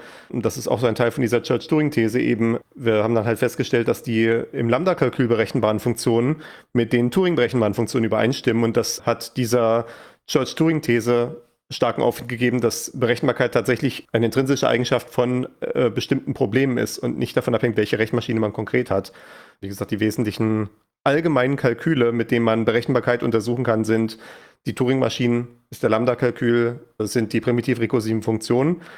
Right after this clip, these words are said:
und die sind alle gleichmächtig. Das hat man dadurch gezeigt, dass man zum Beispiel eine Turing-Maschine konstruiert hat, die Lambda-Kalkül auswerten kann. Und man hat eine Funktion im Lambda-Kalkül aufgeschrieben, die Turing-Maschinen simulieren kann.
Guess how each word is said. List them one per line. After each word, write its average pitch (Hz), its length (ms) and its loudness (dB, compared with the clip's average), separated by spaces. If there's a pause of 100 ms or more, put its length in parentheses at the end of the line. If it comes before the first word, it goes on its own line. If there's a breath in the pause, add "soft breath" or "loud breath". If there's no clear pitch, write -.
(260 loud breath)
und 120 160 0
die 135 60 2
sind 139 120 2
alle 127 160 2
gleichmächtig. 110 640 -2
Das - 360 -8
hat 135 200 0
man 120 160 2
dadurch 113 320 0
gezeigt, - 520 0
dass 123 160 0
man 113 140 0
zum 123 120 -2
Beispiel 113 260 0
eine 107 120 0
Turing-Maschine 131 680 0
konstruiert 127 540 0
hat, 123 160 -2
die 117 160 2
Lambda-Kalkül 113 600 0
auswerten 104 460 -2
kann. 98 240 -6 (520 soft breath)
Und 120 80 2
man 113 160 2
hat 123 160 0
eine 113 680 2
Funktion 123 360 0
im 107 100 0
Lambda-Kalkül 131 560 0
aufgeschrieben, 120 520 0
die 120 100 0
Turing-Maschinen 131 540 2
simulieren 101 400 0
kann. 90 280 -2